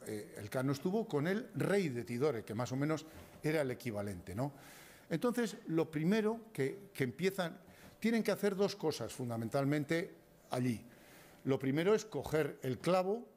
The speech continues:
cargarlo y, y venir, que es para lo que han ido, o sea, es una expedición comercial fundamentalmente. Y la segunda es llegar a acuerdos.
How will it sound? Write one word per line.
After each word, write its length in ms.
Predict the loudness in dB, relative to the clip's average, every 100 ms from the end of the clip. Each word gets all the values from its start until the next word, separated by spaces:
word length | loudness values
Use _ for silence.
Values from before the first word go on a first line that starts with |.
| -12
cargarlo 720 | -2 -2 0 0 2 2 0 -4 -12
y, 360 | -6 -4 -2 -4
y 40 |
venir, 300 | -2 -2 0
que 100 | -2
es 80 | -2
para 240 | -2 -2
lo 100 | -2
que 100 | 0
han 100 | 2
ido, 240 | 2 2 0
o 80 | -2
sea, 180 | -2
es 120 | -2 0
una 140 | 0
expedición 540 | -2 -2 -4 0 0
comercial 680 | 0 -4 -4 0 2 2 -2
fundamentalmente. 840 | -10 -8 -6 -4 -4 -2 -4 -8 -14 -20 -20 -20 -20 -20 -20 -12 0
Y 340 | 2 2 -2 -2
la 160 | -2 0
segunda 400 | 2 4 4 2
es 180 | 0 0
llegar 520 | 2 2 2 0 -2 -6
a 180 | -2
acuerdos. 680 | -2 0 0 0 -6 -14 -16